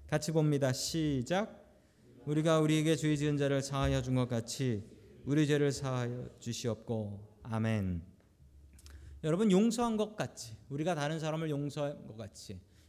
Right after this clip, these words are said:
여러분, 보면은 죄라고 안 나와요. "Forgive us our sins가" 아니라 debt라고, 빚이라고 나와요. 아까 그 데나리온 빚진 사람, 달란트 빚진 사람 얘기처럼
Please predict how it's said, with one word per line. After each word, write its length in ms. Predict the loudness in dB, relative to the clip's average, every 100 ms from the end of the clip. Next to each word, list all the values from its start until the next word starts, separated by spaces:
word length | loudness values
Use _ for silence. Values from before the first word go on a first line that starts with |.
| 0
여러분, 520 | 2 4 2 -2 -6
보면은 540 | 0 2 4 4 0 -4 -10 -20 -10
죄라고 540 | 2 4 6 4 2
안 160 | 0 0
나와요. 600 | 0 0 -2 -4 -6 -10 -16 -20 _
"Forgive 720 | 0 0 2 2 2 0 0 -2 -10 -20 0
us 380 | 4 4 2 -8 -6
our 380 | 0 4 4 2 -8 -20 -14
sins가" 800 | -12 -4 2 2 2 -2 -2 0
아니라 320 | 0 0 -2 -8 -20 -20 _ _
debt라고, 1120 | -2 -2 -2 -10 -12 -14 -16 -6 -4 -4 -8
빚이라고 560 | -4 -4 -2 0 -2 -2
나와요. 340 | -8 -8 -12 -16 -20 _ _ _ _ _ _ -6
아까 320 | -4 2 2
그 340 | 2 0 0 -2
데나리온 480 | 0 2 2 2 0
빚진 340 | -4 -4 -4
사람, 360 | -2 -2 -2 -6 -12 -20 -14 -6
달란트 380 | -2 0 0 -2
빚진 300 | -4 -4 -4
사람 280 | -2 -2 0
얘기처럼 580 | -2 -4 -6 -6 -6